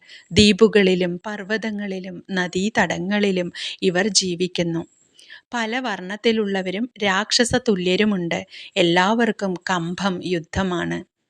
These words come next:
ശ്രീരാമൻ വളരെയധികം സന്തോഷിച്ചു. വാനരപ്പട വിചിത്രം തന്നെ, എന്തെല്ലാം തരക്കാരാണ്. സുഗ്രീവനോട് നന്ദി പറഞ്ഞു. എല്ലാ ചുമതലയും ഏൽപ്പിച്ചു.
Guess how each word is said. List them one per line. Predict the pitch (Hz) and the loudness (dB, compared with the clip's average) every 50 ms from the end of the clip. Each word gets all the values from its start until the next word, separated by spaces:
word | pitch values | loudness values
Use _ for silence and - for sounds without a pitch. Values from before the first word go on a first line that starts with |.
| _ - - - - - - - | _ -20 -16 -16 -14 -14 -12 -6
ശ്രീരാമൻ | - - 214 202 185 190 190 190 190 196 233 262 254 | 2 4 4 6 6 4 2 2 0 2 2 2 2
വളരെയധികം | 208 196 185 180 185 190 202 208 185 208 190 202 185 185 | 4 4 4 4 2 2 0 0 -2 -2 -2 0 0 0
സന്തോഷിച്ചു. | - - 196 175 175 170 175 - - - 185 170 - - 170 175 - - - - - - - | 2 2 2 2 2 2 2 2 2 2 0 0 0 -2 -2 -4 -8 -12 -16 -16 -12 -2 2
വാനരപ്പട | 214 226 214 214 220 240 240 254 254 - 240 202 196 | 4 4 4 4 4 4 4 2 2 2 2 4 4
വിചിത്രം | 202 196 196 180 - 180 170 - - 190 208 214 | 4 2 2 0 0 -2 -2 -2 0 0 2 2
തന്നെ, | - 202 185 170 170 170 156 - - _ - | 4 4 2 2 2 0 -2 -4 -6 _ -8
എന്തെല്ലാം | 175 170 170 175 180 208 208 202 202 196 185 185 - 202 | -6 -6 -4 -4 -4 -4 -2 -2 -2 -4 -4 -4 -4 -4
തരക്കാരാണ്. | 185 170 180 - - 180 180 185 190 185 185 175 175 185 - - - - - - - | -2 -2 -4 -2 -2 -2 0 0 0 0 0 -2 -4 -4 -8 -12 -16 -16 -16 -10 -2
സുഗ്രീവനോട് | - - 233 185 190 196 208 226 240 220 220 208 196 185 196 196 | 2 2 2 4 4 4 4 6 4 4 2 2 0 -2 -2 -2
നന്ദി | 190 185 175 175 180 208 208 - | -2 -2 -2 -2 -2 -2 -2 -2
പറഞ്ഞു. | 180 175 170 175 170 175 180 - - _ _ - - - - - | -2 -2 -2 -4 -4 -4 -4 -6 -10 _ _ -20 -20 -20 -4 0
എല്ലാ | 196 202 208 220 240 262 294 | 2 4 6 6 8 8 8
ചുമതലയും | 311 294 - 262 233 233 208 - 220 208 208 202 196 202 - | 6 6 4 4 4 2 2 2 2 2 2 0 -2 -2 0
ഏൽപ്പിച്ചു. | - 190 185 185 180 - 190 - - - 175 175 | 2 2 2 2 0 -2 -4 -2 -2 -2 -4 -4